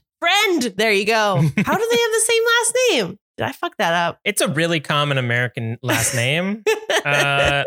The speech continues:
Speaker 2: listen, it's hard to tell.
Speaker 1: Uh, who warns David that he is becoming a werewolf.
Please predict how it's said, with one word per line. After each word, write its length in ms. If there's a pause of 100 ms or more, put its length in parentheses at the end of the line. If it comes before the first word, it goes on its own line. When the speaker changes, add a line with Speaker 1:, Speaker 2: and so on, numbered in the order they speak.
Speaker 2:
listen, 440 (220)
it's 240
hard 240
to 60
tell. 440 (300)
Speaker 1:
Uh, 260 (100)
who 200
warns 500
David 560
that 160
he 220
is 160
becoming 420
a 80
werewolf. 640